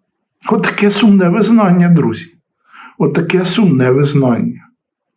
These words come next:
Поділіться цим відео, поставте вподобайки,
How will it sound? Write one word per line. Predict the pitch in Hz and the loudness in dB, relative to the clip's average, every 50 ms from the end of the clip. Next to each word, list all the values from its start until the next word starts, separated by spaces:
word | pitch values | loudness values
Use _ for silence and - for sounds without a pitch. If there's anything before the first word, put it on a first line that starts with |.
| _ _ _ _ _ - - - - - - - - - - | _ _ _ _ _ -20 -20 -18 -18 -16 -16 -18 -18 -14 -6
Поділіться | - 208 196 254 247 240 208 170 - - | -4 -2 0 2 2 2 2 0 -2 -2
цим | - - - 151 143 | -4 -2 -2 0 0
відео, | 147 185 87 - - - - 131 120 - - - _ - | 2 0 0 0 0 0 0 -2 -6 -10 -12 -20 _ -16
поставте | - - - - - - 180 - - 120 | -12 -10 -10 -6 -4 -4 -2 -2 -2 -2
вподобайки, | 113 113 - 123 117 120 117 - - 135 131 127 - 101 101 | -4 -2 -4 -4 -4 -2 -2 -2 -2 -2 -4 -4 -6 -8 -10